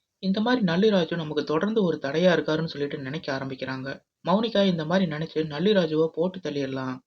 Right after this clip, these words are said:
இவர் இருக்கிற வரையும் உதயகுமார் கூட நம்மளால உல்லாசமா இருக்க முடியாது, நம்ம இஷ்டத்துக்கு இருக்க முடியாது, அதனால தன்னுடைய கணவர் இருக்கவே கூடாது, தன்னுடைய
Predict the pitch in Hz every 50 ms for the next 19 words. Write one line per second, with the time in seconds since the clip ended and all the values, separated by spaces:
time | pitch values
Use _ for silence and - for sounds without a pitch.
0 | _ _ - 165 165 160 160 180 214 - 240 220 190 170 165 180 196 170 156 160
1 | 196 208 208 190 170 160 147 143 - 160 170 160 151 143 143 160 180 165 147 151
2 | 165 170 170 - 180 170 160 151 147 156 151 147 143 139 135 139 147 175 208 262
3 | - _ _ _ _ _ _ _ _ _ _ _ - 151 147 160 160 160 165 -
4 | - 220 208 220 202 190 170 156 - 147 151 147 143 143 139 135 143 139 139 -
5 | _ _ _ - 147 170 202 240 226 190 175 175 - 160 151 151 147 - - 143
6 | 170 190 196 175 151 156 160 180 185 185 190 190 190 165 151 147 143 143 143 139
7 | 135 - - _ _ _ _ _ _ _ _ _ _ _ _ _ _ _ - 139
8 | 151 165 165 160 151